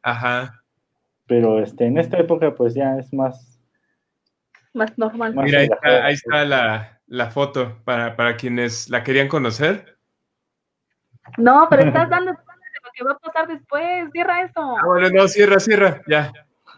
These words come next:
Speaker 3: Cierra eso.
Speaker 1: <laughs>
Speaker 3: Ah, ya están leyendo toda la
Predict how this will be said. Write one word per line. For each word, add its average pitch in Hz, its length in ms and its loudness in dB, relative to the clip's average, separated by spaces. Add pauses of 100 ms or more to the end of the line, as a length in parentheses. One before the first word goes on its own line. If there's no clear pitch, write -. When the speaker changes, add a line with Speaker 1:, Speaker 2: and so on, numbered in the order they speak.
(180)
Speaker 3:
Cierra 339 340 4
eso. - 160 -4
Speaker 1:
<laughs> 190 340 -2 (2250)
Speaker 3:
Ah, 311 220 6
ya 403 80 6
están 440 240 4
leyendo 339 400 0
toda 349 400 2
la 285 80 -4